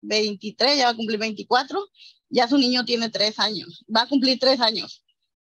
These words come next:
Pero me salió un papá muy responsable,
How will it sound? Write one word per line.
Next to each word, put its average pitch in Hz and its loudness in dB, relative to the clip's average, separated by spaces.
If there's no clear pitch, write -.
Pero 240 4
me 233 0
salió 233 0
un 269 2
papá 226 0
muy 233 -2
responsable, 285 -2